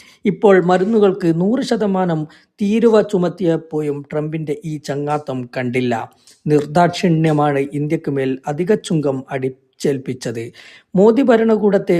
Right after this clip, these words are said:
ഒരു പാഠം പഠിപ്പിക്കുകയായിരുന്നു ട്രംപിൻ്റെ ലക്ഷ്യം. വരികൾക്കിടയിലൂടെ അദ്ദേഹം അത് വ്യക്തമാക്കിയിട്ടുണ്ട്. മോദിയുടെ ഇമേജിൽ ഇത് വലിയ ഇടിവ് സൃഷ്ടിക്കും. ഈ പശ്ചാത്തലത്തിലാണ്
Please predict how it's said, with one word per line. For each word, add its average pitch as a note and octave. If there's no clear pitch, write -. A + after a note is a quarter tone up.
ഒരു F3+
പാഠം F#3
പഠിപ്പിക്കുകയായിരുന്നു D#3
ട്രംപിൻ്റെ B2+
ലക്ഷ്യം. A2+
വരികൾക്കിടയിലൂടെ F#3
അദ്ദേഹം D3+
അത് C3
വ്യക്തമാക്കിയിട്ടുണ്ട്. C3
മോദിയുടെ D#3+
ഇമേജിൽ D3
ഇത് E3
വലിയ D3
ഇടിവ് C#3+
സൃഷ്ടിക്കും. A#2
ഈ C4
പശ്ചാത്തലത്തിലാണ് F#3+